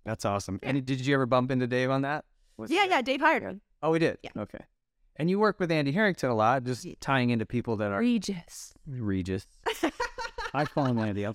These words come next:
Speaker 2: I
Speaker 1: I'm always
Speaker 2: know,
Speaker 1: known
Speaker 2: I,
Speaker 1: as Andy.
Speaker 2: that's when I, when, you know,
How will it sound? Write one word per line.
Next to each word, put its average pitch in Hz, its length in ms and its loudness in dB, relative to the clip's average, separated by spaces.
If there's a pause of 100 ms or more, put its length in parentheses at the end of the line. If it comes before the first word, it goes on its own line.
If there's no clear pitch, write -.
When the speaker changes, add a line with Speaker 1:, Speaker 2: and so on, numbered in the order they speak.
Speaker 2:
I - 60 2
Speaker 1:
I'm - 60 0
always 160 380 2
Speaker 2:
know, 156 100 2
Speaker 1:
known 151 120 0
Speaker 2:
I, - 20 -4
Speaker 1:
as 131 100 -8
Andy. 131 260 -6
Speaker 2:
that's 302 220 2
when 311 220 2
I, 311 140 2 (100)
when, 269 500 0 (460)
you 247 120 2
know, 196 200 0